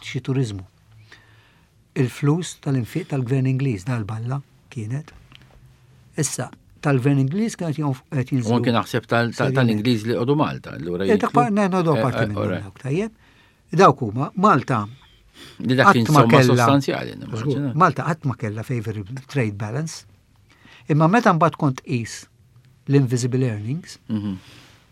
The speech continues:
Speaker 1: tajjeb, allura mbagħad konna nispiċċaw bilanċ.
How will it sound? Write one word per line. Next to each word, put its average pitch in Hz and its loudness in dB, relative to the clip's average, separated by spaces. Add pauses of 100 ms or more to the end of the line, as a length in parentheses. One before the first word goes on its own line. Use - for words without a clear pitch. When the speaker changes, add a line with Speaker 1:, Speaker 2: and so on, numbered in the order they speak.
(120)
Speaker 1:
tajjeb, 143 -6 (720)
allura 190 6
mbagħad 165 4
konna 208 2
nispiċċaw 170 0
bilanċ. 143 -2